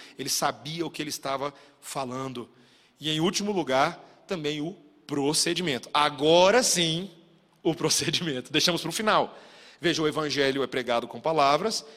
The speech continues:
mas o procedimento acompanha. Inclusive a palavra ethos, da onde a gente tira ética, certo? O que que é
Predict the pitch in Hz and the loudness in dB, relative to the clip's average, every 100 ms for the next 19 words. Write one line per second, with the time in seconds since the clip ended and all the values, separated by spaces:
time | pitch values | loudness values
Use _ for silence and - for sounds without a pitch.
0 | - 135 127 135 - 190 202 196 190 180 | -14 -10 -8 -8 0 2 2 0 -2 -4
1 | 156 175 190 196 202 190 175 - - 220 | -6 -6 -6 -6 -6 -4 -6 -6 -8 -8
2 | 247 233 262 277 262 - 180 180 165 - | -2 -2 0 0 0 0 0 2 0 -2
3 | 160 190 - 127 107 - - - _ - | -2 -2 -2 -6 -2 -4 -4 -12 _ -12
4 | 131 151 156 156 156 147 - 147 185 - | -8 -6 -6 -4 -4 -4 -6 -4 -4 -4
5 | - - - _ _ _ - - 160 214 | -8 -10 -12 _ _ _ -14 -2 -2 -2
6 | - - - - 415 | -8 -18 -18 -12 -10